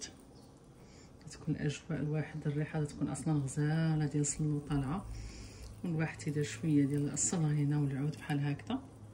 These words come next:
بالصحه والراحه. دابا في القصعه درنا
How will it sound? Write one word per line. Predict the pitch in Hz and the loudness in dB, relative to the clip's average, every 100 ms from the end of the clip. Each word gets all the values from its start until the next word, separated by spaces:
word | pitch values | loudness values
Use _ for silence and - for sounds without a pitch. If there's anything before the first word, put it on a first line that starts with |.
| - - - - - - - - - - - - 143 - - - | -16 -16 -16 -16 -16 -16 -18 -18 -18 -18 -16 -8 -8 -8 -16 -8
بالصحه | - - - - 139 | -2 -2 -2 -6 -4
والراحه. | 139 143 - 220 - - - - - - - - - - - - - - - - - - - - - - - - - - - - - - - - - - - - - - - - - - - - - - - | -4 -6 -8 -10 -12 -14 -18 -20 -20 -20 -18 -16 -16 -16 -20 -20 -18 -18 -20 -20 -20 -20 -20 -20 -20 -20 -20 -20 -20 -20 -20 -20 -18 -20 -20 -20 -20 -20 -20 -20 -20 -20 -20 -20 -20 -20 -20 -18 -18 -12 -4
دابا | 196 170 180 | -2 0 -2
في | 180 | -2
القصعه | 151 - 160 185 240 | -2 0 0 4 4
درنا | 175 160 160 151 147 | 8 8 8 8 4